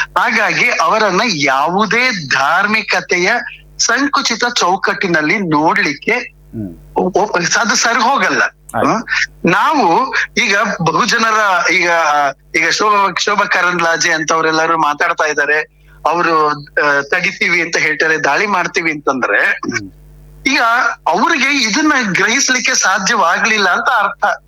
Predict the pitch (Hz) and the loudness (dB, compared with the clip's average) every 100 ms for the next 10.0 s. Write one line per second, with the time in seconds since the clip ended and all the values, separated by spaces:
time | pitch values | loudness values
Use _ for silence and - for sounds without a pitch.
0 | - 135 123 101 - - - 139 156 117 | -6 -2 -2 -4 -10 -12 -2 0 2 0
1 | 98 127 156 240 214 202 285 285 220 269 | -2 0 2 2 2 2 2 0 0 0
2 | 285 262 262 254 285 285 285 240 196 - | 0 0 -2 0 0 0 0 -2 -6 -8
3 | - 240 247 - 320 285 285 240 160 95 | -2 0 0 0 -2 2 2 2 2 0
4 | 78 202 269 - - - 127 156 226 320 | 0 2 2 0 -6 -4 -2 0 0 0
5 | 311 311 294 285 277 254 277 247 254 - | 2 0 0 0 2 0 0 0 -2 0
6 | 247 233 233 247 196 135 202 254 247 226 | 0 0 -2 0 0 2 0 0 0 0
7 | 190 139 - - - - 247 240 196 254 | 0 -2 -6 -20 -10 -2 0 2 2 2
8 | 311 320 311 269 220 240 233 262 208 233 | 2 2 2 0 0 0 -2 0 0 0
9 | 262 269 214 220 214 208 185 160 135 - | 0 0 0 0 0 0 0 -2 -2 -4